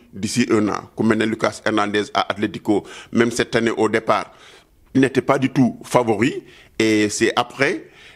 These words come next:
euh, la blessure aussi de son, de son titulaire qu'il est devenu,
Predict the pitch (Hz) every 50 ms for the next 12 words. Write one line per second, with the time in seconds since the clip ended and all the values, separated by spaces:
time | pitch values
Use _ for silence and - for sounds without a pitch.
0 | - - - 87 87 95 95 98 98 104 104 98 98 98 98 98 95 95 95 98
1 | 104 113 113 107 104 120 127 120 120 - - 147 135 127 127 - - 123 113 -
2 | 127 123 104 113 110 - 120 113 101 - - - - 107 113 - 131 123 120 -
3 | 117 - 110 107 113 120 127 127 - - _ _ _ - - 120 117 113 113 113
4 | 110 113 110 113 110 101 -